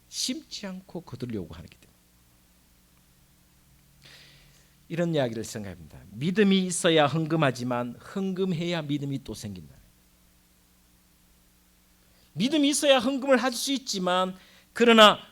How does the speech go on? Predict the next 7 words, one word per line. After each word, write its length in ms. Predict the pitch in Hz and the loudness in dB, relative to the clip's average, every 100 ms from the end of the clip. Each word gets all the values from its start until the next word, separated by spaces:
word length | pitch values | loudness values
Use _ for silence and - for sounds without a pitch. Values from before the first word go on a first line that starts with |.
| - - | -10 -4
헌금을 640 | 320 302 320 294 277 269 _ _ _ _ | -4 -2 0 0 0 -4 _ _ _ _
제대로 480 | - 214 269 277 269 - | 2 6 6 6 2 -2
해야 440 | 311 339 311 311 302 - _ | 2 8 10 8 4 -14 _
믿음이 520 | 160 214 330 302 277 | 0 2 2 0 -4
성장하고 680 | 277 - 330 277 226 233 240 | -6 -6 -6 -4 -4 -2 -4
자란다라는 680 | 233 247 285 370 240 117 95 | -2 -2 -2 -6 -12 -12 -20
거죠. 120 | - | -20